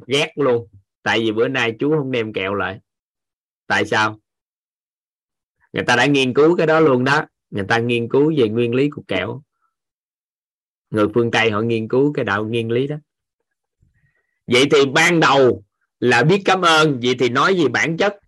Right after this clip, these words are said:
thì nó không đúng. Mà thật sự bản chất của con người đó là trân trọng biết ơn. Bản chất của con người có nguồn năng lượng trân trọng biết ơn sẵn rồi. Nhưng mà bởi vì do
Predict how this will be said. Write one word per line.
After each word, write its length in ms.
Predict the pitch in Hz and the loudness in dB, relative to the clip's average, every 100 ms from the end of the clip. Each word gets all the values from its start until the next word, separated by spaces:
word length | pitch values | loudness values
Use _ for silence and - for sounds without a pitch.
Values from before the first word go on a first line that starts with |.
| - | -2
thì 120 | 117 | 0
nó 160 | 135 | 0
không 180 | 151 135 | -2 0
đúng. 220 | 156 170 - _ _ _ | 0 -2 -8 _ _ _
Mà 220 | 113 107 | -2 -2
thật 200 | 110 113 - | 0 -4 -2
sự 260 | 120 113 | -2 0
bản 260 | 113 107 147 | 0 -2 -2
chất 160 | 196 196 | -4 -2
của 120 | 151 | -4
con 220 | 151 135 | -2 -2
người 400 | 127 113 110 101 - _ _ _ _ _ _ - | -2 0 0 -4 -12 _ _ _ _ _ _ -4
đó 200 | 117 147 | -2 0
là 340 | 135 101 95 | 0 -2 -2
trân 240 | - 123 120 | -2 -2 -4
trọng 220 | 98 95 | -6 -4
biết 140 | 135 147 | -6 -4
ơn. 240 | 117 101 _ _ _ _ _ _ _ _ _ _ _ _ _ _ _ _ _ _ _ _ _ - | -6 -6 _ _ _ _ _ _ _ _ _ _ _ _ _ _ _ _ _ _ _ _ _ -2
Bản 220 | 107 156 | 0 2
chất 140 | 226 226 | 2 2
của 120 | 175 | 2
con 240 | 151 147 | 2 2
người 400 | 135 120 113 110 107 | 4 6 6 4 2
có 120 | 170 | 2
nguồn 280 | 165 123 123 | 4 2 2
năng 200 | 135 127 | 2 2
lượng 260 | 101 120 | 2 2
trân 200 | 143 143 | 2 2
trọng 200 | 117 107 | 2 0
biết 120 | 131 160 - | 0 -2 0
ơn 460 | 139 131 131 120 | 2 2 2 -2
sẵn 320 | 107 107 107 247 | -4 -4 -2 -2
rồi. 140 | 208 - _ _ _ _ _ _ _ _ _ _ - | -2 -6 _ _ _ _ _ _ _ _ _ _ -2
Nhưng 220 | 185 190 | 0 2
mà 100 | 156 | 2
bởi 240 | 123 120 185 | 2 2 4
vì 140 | 160 127 | 4 4
do 480 | 151 160 170 151 | 4 4 4 2